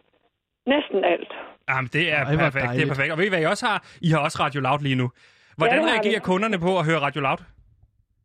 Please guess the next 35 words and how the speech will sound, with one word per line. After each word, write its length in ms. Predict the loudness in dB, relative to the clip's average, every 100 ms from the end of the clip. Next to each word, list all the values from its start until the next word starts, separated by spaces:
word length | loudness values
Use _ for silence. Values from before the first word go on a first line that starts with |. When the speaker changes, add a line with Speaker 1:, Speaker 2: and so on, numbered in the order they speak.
| _ _ _ _ _ -20 -20 _ _ _ _ 0 2
Speaker 1:
Øh, 320 | 4 4 2 0
jamen, 220 | 2 0 2
de 260 | 2 2 0 -2
kommenterer 400 | -2 -2 0 2
det 80 |
ikke 160 | 0 -2
så 20 | -2
meget. 180 | 0 0
Vi 100 | 0
har, 220 | 0 0 0
øh, 260 | 2 0 0
radioen, 340 | -2 0 0 0
der 80 |
står 240 | 0 0 0 0
cirka 200 | -2 0
midt 220 | 0 2
i 300 | 2 2 2 -2
butikken, 520 | -8 -6 -2 0 -2 -2
fordi 140 | 0 0
der 60 | 0
har 80 | 0
elektrikerne 600 | 0 0 -2 -2 -2 -2
deres 240 | 0 0 -2 -4
lamper 340 | -4 -2 0 -2
og 60 |
sådan 120 | -2 -2
noget, 120 | 0 0
så 60 |
Speaker 2:
Ja. 60 | -2
Speaker 1:
der 80 | -2
står 280 | -4 -2 0
radioen. 440 | 0 -2 -4 -6 -10 -20 -20 _ _ _ _
Speaker 2:
Og 80 | 0
Speaker 1:
Og, 60 |
Speaker 2:
det 80 | 2